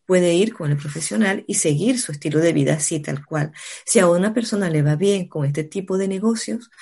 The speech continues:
por ejemplo, probar un producto, yo probé el producto y el producto me,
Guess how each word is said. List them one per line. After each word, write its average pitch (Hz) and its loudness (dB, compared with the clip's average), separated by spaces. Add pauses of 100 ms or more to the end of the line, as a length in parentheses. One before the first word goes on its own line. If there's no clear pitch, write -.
(240)
por 165 2
ejemplo, 170 -2
probar 135 4
un 143 4
producto, 185 0
yo 143 2
probé 143 0
el 151 -2
producto 226 -2
y 220 2
el 175 0
producto 147 -6 (140)
me, 151 2